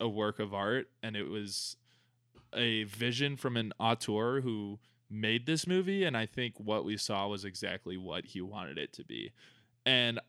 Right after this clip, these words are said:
that's part of why I enjoyed this movie. Malika, you said something earlier that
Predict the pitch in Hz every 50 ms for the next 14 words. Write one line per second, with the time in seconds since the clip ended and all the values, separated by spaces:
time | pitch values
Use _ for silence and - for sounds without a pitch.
0 | _ _ _ - - - 131 147 147 - - 180 180 180 165 143 139 135 127 120
1 | 117 113 107 104 98 - 107 104 104 104 110 - - 113 113 113 110 120 120 117
2 | 113 110 113 127 139 - 147 135 131 131 - 147 139 135 - 139 131 117 - 110
3 | 101 101 101 101 98 98 101 104 101 98 98 95 95 95 -